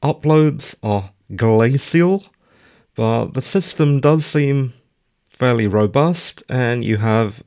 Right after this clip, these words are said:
good control over your data. That didn't always used to be the case, but it is now easy to delete stuff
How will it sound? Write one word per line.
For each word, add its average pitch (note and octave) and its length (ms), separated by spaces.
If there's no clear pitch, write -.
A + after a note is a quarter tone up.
good D#3+ 240
control A#2 560
over A2 280
your G#2+ 260
data. F#2 520
That - 400
didn't D3+ 280
always D#3 460
used D#3+ 200
to D3 60
be D#3+ 140
the D3+ 100
case, E3+ 440
but - 300
it A2 180
is A2 260
now C3 320
easy C3 460
to - 160
delete C3 560
stuff - 520